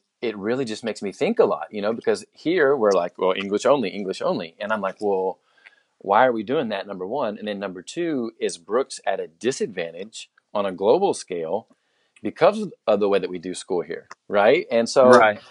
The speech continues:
Speaker 1: really just kinda opened my eyes. And, and so I, I love that your kids have the opportunity to get at least some of those different experiences there. Now, you talk about eighty percent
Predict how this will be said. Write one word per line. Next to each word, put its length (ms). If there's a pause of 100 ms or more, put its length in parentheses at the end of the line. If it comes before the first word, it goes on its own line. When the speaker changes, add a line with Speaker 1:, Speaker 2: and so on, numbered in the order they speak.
(140)
Speaker 1:
really 340
just 140
kinda 160
opened 280
my 160
eyes. 280
And, 100 (120)
and 140
so 100
I, 200 (100)
I 100
love 320
that 100
your 100
kids 300
have 120
the 100
opportunity 520
to 160
get 460
at 120
least 280
some 180
of 120
those 160
different 360
experiences 680
there. 240 (360)
Now, 320 (300)
you 100
talk 160
about 240
eighty 220
percent 440